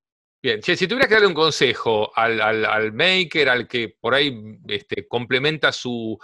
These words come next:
su trabajo imprimiendo o vendiendo piezas en tres D, o lo tienen como actividad principal, que no, no son muchos, pero hay muchos que lo tienen como actividad principal,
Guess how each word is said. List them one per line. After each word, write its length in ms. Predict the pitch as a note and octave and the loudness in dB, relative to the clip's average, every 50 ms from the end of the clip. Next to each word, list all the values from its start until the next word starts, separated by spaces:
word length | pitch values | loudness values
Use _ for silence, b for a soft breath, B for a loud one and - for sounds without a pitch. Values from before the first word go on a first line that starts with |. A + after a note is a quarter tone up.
| B B B B B | B B B B B
su 200 | - - C3 G2+ | -10 -10 -8 -4
trabajo 840 | - A#2 A#2+ C3 D3 D3+ C3 - - C#3+ C3 B2 A#2 A2+ A2+ A2 | 0 0 2 4 2 2 0 -4 0 2 4 4 6 4 4 4
imprimiendo 640 | A2 A2 A2+ A2 A2 B2 D3 F3 E3+ E3 D3+ C3+ B2+ | 2 0 -6 -8 -10 -8 -4 -4 -4 -2 2 2 2
o 40 | A#2+ | 2
vendiendo 480 | A#2 A#2 A2+ A#2+ C3+ C#3 C#3 C3 B2 - | 2 0 -2 -2 -4 -2 0 0 0 0
piezas 380 | C3+ C#3+ C3+ - B2+ - - A2+ | 0 -2 0 -2 -4 -4 -2 -6
en 160 | A2 A2 G2 | -6 -6 -6
tres 240 | - A#2+ B2 A2+ B2 | -4 -4 -4 -2 0
D, 360 | E3+ G3 G3 F#3 F3 E3+ - B B | 0 2 2 2 2 0 -2 B B
o 100 | B C#3+ | B 2
lo 60 | E3+ | 4
tienen 200 | F#3+ G3 A#3+ - - | 4 2 0 -4 -6
como 160 | - - D3 C#3+ | -14 -6 -6 -6
actividad 360 | - - C3+ C#3+ D#3+ E3+ E3 | -4 -2 -2 0 0 0 0
principal, 680 | - C#3+ C3+ - - E3+ D#3+ A#3+ A3+ F#3+ F#3+ G#3 A3 _ _ - | -2 -6 -6 -4 -6 -2 2 2 2 2 2 -2 -8 _ _ -8
que 120 | C3 A#2+ | -6 -4
no, 200 | A#2+ C3 C#3 C3+ | -4 -4 -4 -4
no 160 | C#3 D3 F3 | -4 -4 -4
son 180 | - - G3+ G3+ | -2 -2 -4 -4
muchos, 200 | C#4 - - D3 | -4 -6 -2 2
pero 80 | C3 | 2
hay 80 | B2+ B2+ | 2 2
muchos 180 | F3 - - C3 | 0 -2 -2 0
que 60 | B2 | 0
lo 60 | A#2+ | 0
tienen 160 | A#2+ C3+ C3 B2 | 2 0 2 2
como 100 | B2 A#2+ | 0 0
actividad 280 | A2 B2 B2+ C3+ C#3 | 0 0 0 0 0
principal, 500 | C3 C3 A#2+ - C#3+ C3+ C#3 C3+ D#3 C3+ | 0 -4 -8 -8 -6 0 0 0 0 -2